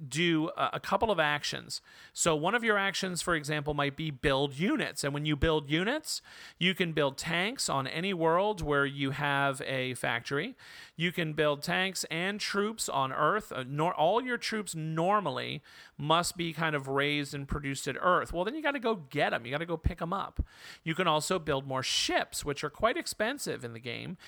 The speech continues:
but they're kind of the way that you get around and kind of the way that you do everything. So they're really, really important.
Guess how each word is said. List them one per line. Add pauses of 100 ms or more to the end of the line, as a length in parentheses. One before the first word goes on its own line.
(220)
but
they're
kind
of
the
way
that
you
get
around
and
kind
of
the
way
that
you
do
everything.
So
they're
really,
really
important.